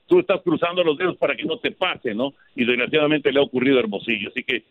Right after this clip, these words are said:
vamos a ver, tienen ventaja de dos juegos a cero, eh, Sultanes de Monterrey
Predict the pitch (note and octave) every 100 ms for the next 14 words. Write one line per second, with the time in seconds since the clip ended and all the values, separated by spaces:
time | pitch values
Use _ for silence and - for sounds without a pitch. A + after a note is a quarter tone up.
0 | _ - E3 C3+ A#2+ G#2+ - F#3+ F#3 D3+
1 | C3+ F3 C#3+ D#3 E3+ E3+ E3 C#3+ - G#3
2 | A3 A3+ _ _ - A#2 A#2+ A#2+ A2+ C#3
3 | A#2+ D3+ D3+ C3 A#2 A2+ A#2+ B2+ C#3